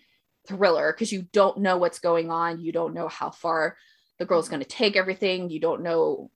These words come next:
like, anything that's going on. So it's, um, it's got a lot of, like, back and forth between the two. They're high school students as well. So you have that kind of age. And it's just, like, them dealing with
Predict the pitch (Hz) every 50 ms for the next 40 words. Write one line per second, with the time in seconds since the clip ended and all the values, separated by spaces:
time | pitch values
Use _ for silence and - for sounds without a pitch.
0 | _ _ - 202 165 170 - - 190 190 185 180 - 180 165 156 - - - 175
1 | 165 170 165 165 156 165 165 190 - - - - - _ - - - 202 190 196
2 | 196 - - - 196 180 170 160 160 165 175 - _ _ _ _ _ _ _ _
3 | _ - 208 208 - - 240 226 220 214 214 214 214 214 214 208 208 196 185 180
4 | - - 196 190 240 - 208 - - - 202 196 - - 202 - 233 214 190 185
5 | 170 - - 214 190 180 185 165 170 - - 214 233 - - - - 190 185 -
6 | - - 190 180 170 170 165 - - 170 - - - 156 160 160 160 165 165 -
7 | - 175 165 185 - - 170 160 160 165 170 170 165 - - - - 170 165 156
8 | - - - 170 165 175 175 - - - - - - - _ _ _ _ - 196
9 | 185 175 165 160 165 170 165 - - - 180 180 - - 196 190 - - 185 165
10 | 165 - _ _ _ _ - 214 220 220 220 220 226 233 247 - _ _ _ _
11 | _ _ _ - 233 233 226 226 214 214 202 190 196 190 175 214 - - _